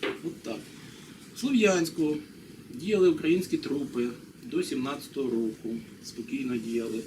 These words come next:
На Рудченкова в Сталіна є фотографія українських труп дванадцятого року, тринадцятого року, це все було в Крупській.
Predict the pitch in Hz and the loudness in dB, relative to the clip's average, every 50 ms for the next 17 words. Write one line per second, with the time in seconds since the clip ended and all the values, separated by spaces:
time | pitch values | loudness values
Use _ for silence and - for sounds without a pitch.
0 | - - - - - - - - - - - - - - - - - - - - | -10 -14 -18 -18 -18 -18 -18 -20 -20 -20 -20 -20 -20 -20 -20 -20 -20 -20 -20 -20
1 | - - - - - - 151 202 254 240 240 226 220 202 - - - 180 175 165 | -20 -20 -18 -8 0 4 6 6 6 6 4 4 2 0 0 2 2 2 2 2
2 | - 170 165 160 156 151 151 147 - - - - - 160 156 156 151 147 139 139 | 0 0 0 2 0 0 -2 -4 -6 -10 -12 -8 -4 -2 -2 0 0 -2 -4 -4
3 | 139 135 139 165 170 156 - - 143 131 135 151 160 165 156 156 147 139 131 123 | -4 0 2 2 2 2 0 -6 -6 -4 -2 0 0 0 0 0 -2 -2 -2 -2
4 | 127 143 139 143 143 139 - - - - - - - 147 156 147 120 113 117 127 | -2 -4 -4 -4 -4 -4 -6 -6 -8 -8 -8 -4 -2 0 0 0 0 -2 -2 -2
5 | 123 123 127 120 117 - - - 127 127 123 123 123 120 - - 117 - 143 143 | -2 -2 -4 -4 -6 -8 -10 -8 -6 -4 -2 0 0 0 0 -2 -4 -4 -4 -4
6 | 135 127 120 123 - - - - 120 117 113 113 117 110 - 117 - - 127 - | -2 -2 -2 -4 -4 -8 -10 -6 -4 -4 -2 -2 -2 -4 -4 -6 -8 -8 -8 -8
7 | - 139 127 120 120 120 117 107 - - 120 107 110 117 113 - - - - - | -6 -6 -4 0 0 0 0 0 -2 -6 -4 -2 0 0 0 -2 -6 -10 -6 -4
8 | 107 101 101 | -4 -4 -4